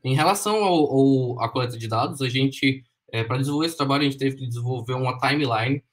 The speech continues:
é, e desenvolver literalmente a linha histórica de todos esses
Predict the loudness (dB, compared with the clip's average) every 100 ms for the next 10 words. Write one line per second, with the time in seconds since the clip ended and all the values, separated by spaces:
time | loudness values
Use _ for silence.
0 | _ -6 -2 0 0 0 -2 -4 -6 -6
1 | -6 -12 -14 -6 -2 0 0 -2 0 0
2 | 0 0 0 -2 0 0 -2 0 0 0
3 | 0 0 0 0 -4 -6 -8 _ -12 -4
4 | -2 2 0 2 -2 0 0 0 0